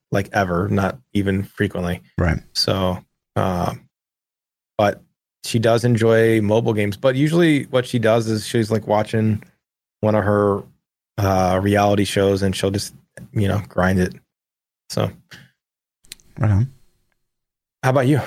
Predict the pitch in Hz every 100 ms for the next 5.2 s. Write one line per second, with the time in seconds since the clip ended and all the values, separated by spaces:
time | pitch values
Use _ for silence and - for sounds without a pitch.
0 | - 113 113 123 123 - 131 135 135 113
1 | 113 110 104 104 104 101 - _ _ _
2 | _ _ _ _ - 107 117 117 123 117
3 | 117 113 156 - 156 170 160 170 - 185
4 | 180 165 156 139 - 110 - - 87 85
5 | -